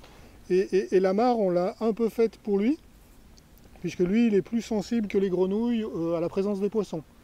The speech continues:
Donc du coup, euh, il y a des poissons dans la, dans, dans le ruisseau, il ne devrait pas y en avoir dans la mare.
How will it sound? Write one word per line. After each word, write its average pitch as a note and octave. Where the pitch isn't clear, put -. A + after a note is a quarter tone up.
Donc D#3+
du D#3
coup, A#3+
euh, F#3
il E3+
y F#3
a F#3+
des G3+
poissons G#3
dans G3
la, F#3+
dans, F#3
dans E3+
le E3+
ruisseau, A#3
il G3
ne F3
devrait G3
pas G3+
y G3
en G3
avoir F#3+
dans F3+
la F3+
mare. A3+